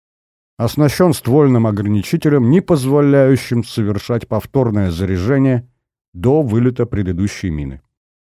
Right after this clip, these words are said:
Основной миномёт девяносто миллиметров. Увеличенный вариант шестидесятимиллиметрового миномёта.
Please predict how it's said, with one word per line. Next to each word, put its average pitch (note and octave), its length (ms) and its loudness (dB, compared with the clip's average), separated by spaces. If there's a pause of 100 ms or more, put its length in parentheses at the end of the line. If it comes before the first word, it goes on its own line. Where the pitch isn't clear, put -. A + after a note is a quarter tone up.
(640)
Основной C#3 540 0
миномёт C3 640 2
девяносто G#2 680 0
миллиметров. F#2+ 640 -4 (640)
Увеличенный A#2 880 2
вариант G2 640 -2
шестидесятимиллиметрового G#2 1700 -2
миномёта. E2 580 -4